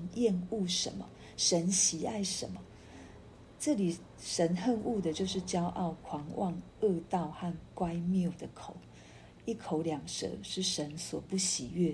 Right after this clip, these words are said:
的。在神里面有谋略、有真知识，神就是聪明，就是能力。是一切的在位的，在这地上，在这世界上做王掌权的，他说：“帝王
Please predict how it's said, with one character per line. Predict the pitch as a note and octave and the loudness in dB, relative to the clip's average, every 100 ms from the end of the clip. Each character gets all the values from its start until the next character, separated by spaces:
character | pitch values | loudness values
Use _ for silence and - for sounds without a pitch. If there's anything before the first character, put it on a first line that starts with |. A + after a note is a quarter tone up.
| - | 0
的。 | - - - - - - - | -14 -16 -18 -18 -18 -14 0
在 | G#3+ G3 | 2 4
神 | - D3+ E3 | 2 0 0
里 | D#3+ | 0
面 | E3 G3 | 2 4
有 | F3 D3+ D#3 | 2 -2 -6
谋 | D3+ D3 | -6 0
略、 | F#3+ F3+ - - - | 4 4 4 -4 -6
有 | D#3+ D3 | -4 -2
真 | - E3+ F3 | 0 0 0
知 | - F3 | 0 -2
识， | - - D#3+ E3 - - - | 0 0 0 -2 -12 -14 -6
神 | - F3+ D3+ F3 | 2 2 2 0
就 | F3+ G3 | 0 0
是 | F3+ F3+ | 0 -4
聪 | - E3 E3 | -6 -8 -8
明， | D3+ - - - - | -10 -10 -14 -20 -14
就 | - A3 | 2 2
是 | F#3 F#3+ | 4 0
能 | E3+ D3 C#3+ D#3 | 0 -2 -4 -2
力。 | F3+ - - - - - - - | -2 -4 -12 -20 -20 -20 -12 -8
是 | - - - | -8 -10 -4
一 | F#3+ | -2
切 | F#3+ F#3 C4+ | 0 2 2
的 | G#3 F3 | 2 0
在 | F3+ B3+ G#3+ | 2 2 4
位 | G3+ G#3+ F3 | 4 2 2
的， | - F3+ - | -2 -8 0
在 | B3 | 0
这 | A#3+ C#4 B3 | 2 2 2
地 | A#3+ A#3 | 2 -2
上， | F#3+ A3 F#3 E3+ - | 0 0 0 -2 -6
在 | - G#3+ | -2 0
这 | F#3+ G#3+ F3+ | 2 2 2
世 | F3+ - B3 G3 | 0 -2 -2 0
界 | G#3+ F#3+ | 2 2
上 | F#3 F#3 F3 - - - | 2 -2 -2 -8 -16 -4
做 | - A#3 E3+ | 4 4 4
王 | D3+ D#3+ | -2 -4
掌 | F3 D3+ C#3+ | -4 -4 -4
权 | - D3 C#3+ | -4 -6 -4
的， | D#3+ | -4
他 | E3+ | -2
说 | F#3 G3+ G3 | -2 -2 -4
：“帝 | - A3 | -2 0
王 | F3 D3+ | 2 0